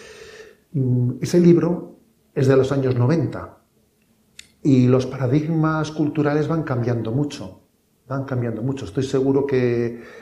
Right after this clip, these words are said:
que ahora se pone uno a hacer un, una, una descripción de las diferencias así, digamos, entre la psicología masculina y femenina, desde los años noventa hasta ahora, madre mía, ¿no?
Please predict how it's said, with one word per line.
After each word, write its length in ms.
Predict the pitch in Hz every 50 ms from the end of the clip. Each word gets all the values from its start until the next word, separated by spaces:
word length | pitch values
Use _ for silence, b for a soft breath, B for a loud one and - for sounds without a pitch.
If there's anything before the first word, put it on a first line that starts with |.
| B B B
que 100 | - 110
ahora 220 | 117 135 135 123
se 100 | - 135
pone 240 | 127 135 135 135 135
uno 160 | 135 135 131
a 60 | 123
hacer 360 | 123 - 147 139 139 135 131 131
un, 200 | 131 135 135 139
una, 560 | 139 131 131 131 135 131 127 123 123 123 B B B B B B B
una 160 | 123 127 127
descripción 640 | 131 131 135 - - 123 127 127 - - 135 131 123 120
de 80 | 120
las 160 | 120 117 -
diferencias 640 | 127 127 123 120 120 127 123 127 - 120 117 113 - 123
así, 380 | 113 - - 127 123 123 120
digamos, 380 | 117 123 120 120 127 - - 123
entre 240 | 120 120 120 123 117
la 80 | 113
psicología 500 | 107 - 127 - 117 110 113 - - 127
masculina 640 | 120 120 120 - - 117 120 135 135 135 131 127 123
y 80 | 123 120
femenina, 640 | - 123 120 117 117 123 131 135 135 131 131 135 B B B B B B B - - -
desde 220 | 127 120 - 117 110
los 140 | 110 117 135
años 240 | 135 139 131 -
noventa 340 | 127 117 123 123 120 120 120
hasta 200 | 110 - - 120
ahora, 680 | 123 127 127 131 127 127 127 123 123 113 123 120 110 110
madre 300 | 117 127 143 139 120 113
mía, 380 | 123 123 123 110 92 87 - -
¿no? 420 | - 127 147 147 - - - -